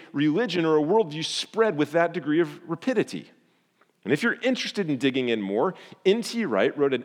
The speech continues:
excellent book called The Resurrection of the Son of God, where he spends seven hundred pages exploring just the second data point. It's a deep dive. But if you want to dig on it, I want you to go there, and I'd be glad to read it with you.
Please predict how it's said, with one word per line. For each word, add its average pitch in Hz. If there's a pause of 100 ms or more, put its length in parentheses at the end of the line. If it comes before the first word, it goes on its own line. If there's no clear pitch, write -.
(140)
excellent 113
book 87
called 135
The 104
Resurrection 165
of 143
the 156
Son 175
of 147
God, 101
where 127
he 180
spends 139
seven 196
hundred 190
pages 120
exploring 135 (260)
just -
the 196
second 180
data 180
point. - (720)
It's 120
a -
deep 220
dive. 78 (1300)
But 175
if 147
you 196
want 233
to 208
dig 226
on 110
it, - (920)
I 160
want 180
you 185
to 165
go 196
there, 110
and 113
I'd 135
be 131
glad 143
to 143
read 139
it 87
with 80
you. 64